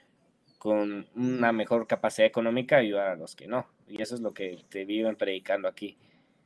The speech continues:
Mejorar la coherencia normativa para el desarrollo sostenible, alentar y promover la constitución de alianzas eficaces en las esferas pública, público-privada y de la sociedad civil.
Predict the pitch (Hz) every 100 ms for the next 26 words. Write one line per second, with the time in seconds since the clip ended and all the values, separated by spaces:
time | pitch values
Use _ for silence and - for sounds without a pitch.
0 | _ _ _ - 110 120 127 139 135 120
1 | 123 131 135 123 117 110 - 139 - 117
2 | 110 101 104 107 113 104 - 98 127 139
3 | 127 127 131 _ _ _ _ _ _ _
4 | _ _ _ _ - - _ _ - 117
5 | 117 113 135 143 143 123 117 127 135 123
6 | 123 - 107 107 127 127 117 120 135 123
7 | 110 107 104 131 135 120 110 101 101 -
8 | 113 110 143 139 117 123 120 117 113 117
9 | 107 110 135 135 120 107 101 98 - 98
10 | 101 - 107 151 156